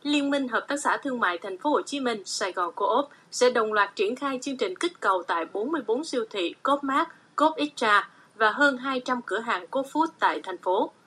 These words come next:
Chương trình này sẽ giảm giá đến năm mươi phần trăm cho hơn hai ngàn sản phẩm là nhu yếu phẩm như gạo, sữa, dầu ăn, thịt cá, hàng đông lạnh, các loại dụng cụ nhà bếp và hàng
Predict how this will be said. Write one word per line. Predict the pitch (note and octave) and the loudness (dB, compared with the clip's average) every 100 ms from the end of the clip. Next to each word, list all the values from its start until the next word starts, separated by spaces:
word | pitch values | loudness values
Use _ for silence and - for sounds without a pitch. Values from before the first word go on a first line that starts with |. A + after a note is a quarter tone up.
| _ _ - | _ _ -2
Chương | E4 | 0
trình | C#4+ A3 | 2 0
này | G#3 G3+ | 0 -2
sẽ | - A3 | -2 0
giảm | A3 G#3+ | 0 0
giá | A#3 C4 C#4+ | 2 2 2
đến | C#4+ E4 | -4 0
năm | C#4 C4 | 2 2
mươi | B3+ | 0
phần | G#3 F3 | -2 -2
trăm | G#3 G#3 | -2 -2
cho | G3+ G#3 | -4 -6
hơn | G#3+ G3 G3 | -4 -6 -4
hai | B3+ B3+ | -2 -2
ngàn | G#3 F3 | -2 -6
sản | E3 F3 F#3+ | -4 -6 4
phẩm | G#3 F#3 C#4 - _ | 4 4 -2 -12 _
là | G#3 G3+ | 2 2
nhu | G#3+ C4 | 2 -4
yếu | C4 D4+ | -2 2
phẩm | A#3+ E3+ A3+ C#4+ | 6 4 4 -4
như | A3 G#3+ G#3 - _ - | 0 0 0 -6 _ -6
gạo, | G3+ E3+ E3 F#3+ | 2 6 6 2
sữa, | - F#3+ F3 D4 C4 | -2 -2 0 -2 0
dầu | G#3 E3+ | 2 4
ăn, | G#3+ G#3 G3 _ - | 2 0 -4 _ -6
thịt | A3 - | -6 -6
cá, | G3+ F#3+ B3+ - _ | -4 -2 -2 -6 _
hàng | - G#3 F#3 | -2 -2 0
đông | A#3+ A3 | 0 2
lạnh, | E3+ E3+ - _ | 2 0 -10 _
các | - E4 | -2 2
loại | D4 F4 | 2 2
dụng | F#4 E4+ | 0 -2
cụ | F#4+ | -2
nhà | E4+ F#3 | -2 -2
bếp | E3+ A#3 E4 - | -2 -2 -4 0
và | G3+ F3 | 0 2
hàng | F3 | 2